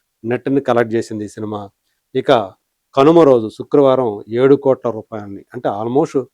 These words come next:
పండగ రోజు వచ్చినటువంటి కలెక్షన్లే, ఆ, ఇక్కడ వచ్చాయి. సాటర్డే కూడా తగ్గలేదు చూడండి. ఇక్కడ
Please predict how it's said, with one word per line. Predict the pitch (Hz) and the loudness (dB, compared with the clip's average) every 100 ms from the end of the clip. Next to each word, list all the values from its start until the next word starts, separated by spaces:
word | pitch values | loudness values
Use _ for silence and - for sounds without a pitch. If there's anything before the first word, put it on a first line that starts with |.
| _ _ - | _ _ -6
పండగ | 117 123 127 | -2 0 0
రోజు | 131 113 117 113 | 0 -2 -8 -8
వచ్చినటువంటి | 113 117 110 110 104 | -12 -10 -10 -10 -14
కలెక్షన్లే, | - 113 113 127 123 135 113 _ _ _ _ | -10 -10 -10 -12 -10 -8 -8 _ _ _ _
ఆ, | - 113 | -20 -20
ఇక్కడ | - _ 131 | -20 _ 2
వచ్చాయి. | 127 113 - 113 107 _ _ _ _ _ | 2 2 -2 -8 -10 _ _ _ _ _
సాటర్డే | - 131 180 196 175 175 | 2 4 6 4 4 4
కూడా | 160 | 2
తగ్గలేదు | 143 117 101 107 - 117 | -2 -6 -6 -12 -6 -2
చూడండి. | 120 104 | -2 -4
ఇక్కడ | - 101 113 | -12 -14 -14